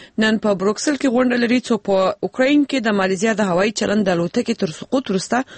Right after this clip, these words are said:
پر حالاتو خبرې وکړي. اروپایي اتحادیه وایي، دا شواهد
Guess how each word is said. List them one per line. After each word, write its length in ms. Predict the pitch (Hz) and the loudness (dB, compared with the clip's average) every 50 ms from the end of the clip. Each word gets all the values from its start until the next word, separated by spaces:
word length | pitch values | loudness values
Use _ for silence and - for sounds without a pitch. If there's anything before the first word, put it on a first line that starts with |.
| - - - _ | -20 -20 -12 _
پر 100 | - 226 | -2 -2
حالاتو 400 | 220 180 190 196 196 190 - 175 | 0 0 0 0 0 0 -2 -6
خبرې 320 | 170 - 196 170 180 175 180 | -6 -6 -4 -2 0 0 0
وکړي. 320 | 165 170 - - 185 180 170 - - - - - - - - - - | 0 -2 -2 -2 -2 -2 -2 -4 -12 -20 -20 -20 -20 -20 -12 -6 -2
اروپایي 360 | - 277 294 - 294 285 302 | 0 0 0 0 0 0 0
اتحادیه 340 | 285 - 254 277 240 233 269 | 0 0 0 0 2 2 2
وایي، 200 | 269 269 269 269 | 2 2 2 0
دا 140 | 208 240 233 | 0 0 0
شواهد 460 | - - - 202 190 190 185 220 190 | 0 0 0 0 0 0 0 -2 -4